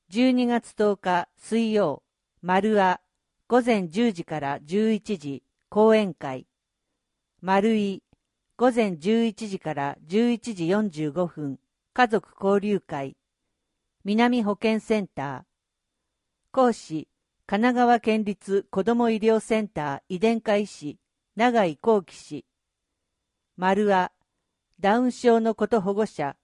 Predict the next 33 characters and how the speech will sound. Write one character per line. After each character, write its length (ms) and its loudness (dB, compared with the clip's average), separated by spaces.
支 220 -4
援 180 2
者 360 -8
六 300 -4
十 240 0
人。 300 -8
オ 120 4
ン 120 2
ラ 140 4
イ 100 2
ン 80 -4
で 140 2
の 100 -2
受 160 -6
講 200 2
も 140 -2
で 140 -4
き 100 -12
ま 180 -4
す。 140 -16
百 300 -4
人。 280 -6
後 140 4
日 520 -6
ア 160 4
ー 80 0
カ 140 4
イ 80 2
ブ 140 0
配 220 -2
信 360 -10
あ 80 -4
り。 200 -14